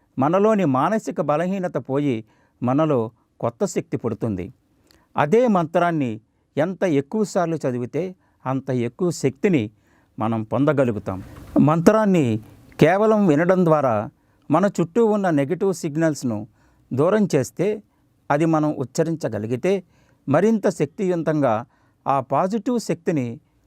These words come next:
మనం పొందుతాం. మనలో సంకల్ప బలాన్ని ఈ శక్తి పెంచుతుంది.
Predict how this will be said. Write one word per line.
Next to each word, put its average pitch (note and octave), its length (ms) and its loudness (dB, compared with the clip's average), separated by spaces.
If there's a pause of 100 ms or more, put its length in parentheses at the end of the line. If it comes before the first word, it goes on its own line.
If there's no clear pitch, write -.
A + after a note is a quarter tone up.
మనం A#2+ 220 -4
పొందుతాం. A2+ 440 -6 (1040)
మనలో F3+ 400 4 (380)
సంకల్ప G3 600 -2
బలాన్ని F3 520 0 (460)
ఈ C#3 140 0
శక్తి C3+ 420 -4 (380)
పెంచుతుంది. A2 560 -6